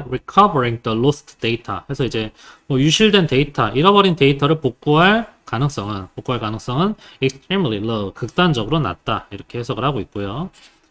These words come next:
이 번, she disliked the idea. 그러니까 그녀는 그 아이디어가 좋지 않다. 마음에 안 든대요. 근데 어떤 아이디어? Sharing her personal information online. 그래서 그녀의 개인 정보를 온라인에서 공유하는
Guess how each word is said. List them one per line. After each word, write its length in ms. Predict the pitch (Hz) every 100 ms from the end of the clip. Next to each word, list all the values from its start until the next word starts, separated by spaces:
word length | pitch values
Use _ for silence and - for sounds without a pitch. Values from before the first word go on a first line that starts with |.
| -
이 120 | 135
번, 200 | 113 151 _ _ _
she 240 | - 156
disliked 600 | 135 135 147 139 180 - -
the 140 | 113
idea. 380 | 113 110 117 98 _ _
그러니까 200 | - 147
그녀는 540 | 165 196 208 202 117 -
그 160 | 180
아이디어가 800 | 135 135 190 196 175 160 190 196 -
좋지 260 | 127 -
않다. 380 | 113 104 110 95
마음에 300 | 107 143 156
안 120 | 95
든대요. 360 | 127 151 110 95
근데 160 | 110 107
어떤 580 | 107 - 156 139 120 117
아이디어? 420 | 110 110 117 165 208 _ - _ -
Sharing 520 | - 170 190 214 196 -
her 180 | 156 160 -
personal 400 | 170 165 185 180 131
information 640 | 117 135 143 190 131 123
online. 420 | 123 131 104 92 -
그래서 200 | 127 123 - - _ -
그녀의 460 | 165 214 196 165
개인 280 | - 156 190
정보를 520 | 147 117 110 135 104 107
온라인에서 840 | 123 165 190 196 185 165 185 185
공유하는 540 | 131 139 147 107 92